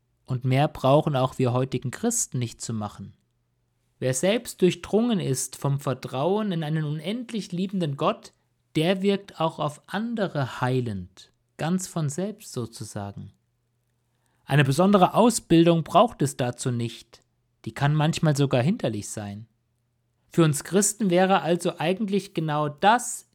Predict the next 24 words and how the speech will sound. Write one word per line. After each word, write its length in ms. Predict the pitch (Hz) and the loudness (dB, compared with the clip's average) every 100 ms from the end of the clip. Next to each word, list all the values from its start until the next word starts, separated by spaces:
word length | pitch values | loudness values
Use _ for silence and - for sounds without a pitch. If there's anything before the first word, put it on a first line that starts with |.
| - | -8
die 80 | 143 | -4
richtige 640 | 214 220 - 196 185 156 | -4 -6 -6 -4 -4 -2
Antwort 420 | 180 190 156 147 | -2 -2 -2 -2
auf 160 | 139 - | -2 -4
die 120 | 131 | -8
Frage, 600 | - 120 131 143 156 160 _ _ _ | -6 0 0 2 -2 -2 _ _ _
„Was 280 | 131 180 208 | -2 0 2
ist 260 | 196 - 175 | 0 2 2
deine 240 | 170 170 | 4 4
Lieblingssendung?“ 1040 | 175 220 180 135 127 - 110 107 98 95 - _ _ _ _ _ _ _ - | 4 0 0 -2 -2 -6 -6 -8 -10 -14 -18 _ _ _ _ _ _ _ -6
Meine 280 | 143 220 240 | 0 2 4
Lieblingssendung 800 | 226 240 208 202 190 196 190 156 | 4 4 4 6 6 6 6 6
lautet, 600 | 139 175 202 240 233 - _ _ - | 6 6 4 0 -2 -14 _ _ -6
ich 240 | 135 - | -6 2
bin 260 | 175 220 240 | 4 6 6
von 260 | 185 151 139 | 4 4 6
Gott 400 | 160 214 - - | 4 4 0 2
gesendet, 920 | 127 - 127 147 175 208 - - - _ | 2 4 0 2 2 2 -2 -20 -20 _
um 180 | - 123 | -8 -6
seine 460 | - 180 208 254 233 | -2 2 4 4 0
frohe 400 | - 180 190 185 | 0 4 4 4
Botschaft 640 | 175 185 185 175 156 - | 4 4 4 2 2 0
des 180 | 127 - | -4 -4
Friedens, 760 | 156 185 208 214 208 202 - | -4 -2 -2 -2 -4 -6 -12